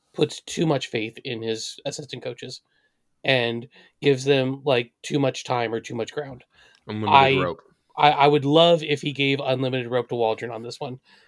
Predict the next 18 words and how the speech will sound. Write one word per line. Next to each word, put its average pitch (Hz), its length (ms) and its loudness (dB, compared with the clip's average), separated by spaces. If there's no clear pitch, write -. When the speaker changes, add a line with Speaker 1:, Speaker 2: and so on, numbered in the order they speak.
Speaker 1:
You 123 100 2
know, 120 200 0
if, 143 180 4
if 151 160 0
we 175 100 0
could 196 120 0
put 160 220 0
that 143 180 6
much 165 220 -2
faith 151 260 -2
into 143 140 -4
somebody 143 360 -6
who 131 400 -4
hasn't 147 340 2
orchestrated 139 720 2
a 127 500 -2
top-tier 127 360 -4
defense, 147 520 -2